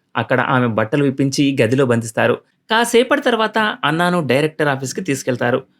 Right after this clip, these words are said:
ఫ్రాంక్ ఆమెతో, "నన్ను సంతోషపెట్టు, లేదంటే నిన్ను మళ్ళీ ఒంటరి గదిలో పంపిస్తా" అని బెదిరిస్తాడు. అన్నాకు వేరే దారి లేక ఒప్పుకుంటుంది. ఆ తర్వాత ఆమె షవర్లో వాంతులు చేసుకుంటుంది. కొత్త స్నేహితులు ఆమెను ఓదారుస్తారు.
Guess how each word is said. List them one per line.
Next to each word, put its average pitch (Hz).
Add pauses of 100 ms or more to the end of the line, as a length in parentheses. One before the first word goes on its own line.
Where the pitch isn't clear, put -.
(140)
ఫ్రాంక్ 123
ఆమెతో, 139 (260)
"నన్ను 175
సంతోషపెట్టు, 131 (140)
లేదంటే 202
నిన్ను 202
మళ్ళీ 147
ఒంటరి 135
గదిలో 151
పంపిస్తా" 127
అని 151
బెదిరిస్తాడు. 120 (380)
అన్నాకు 131
వేరే 127
దారి 123
లేక 131
ఒప్పుకుంటుంది. 120 (300)
ఆ 208
తర్వాత 233
ఆమె 202
షవర్లో 175
వాంతులు 147
చేసుకుంటుంది. 127 (200)
కొత్త 202
స్నేహితులు 208
ఆమెను 143
ఓదారుస్తారు. 120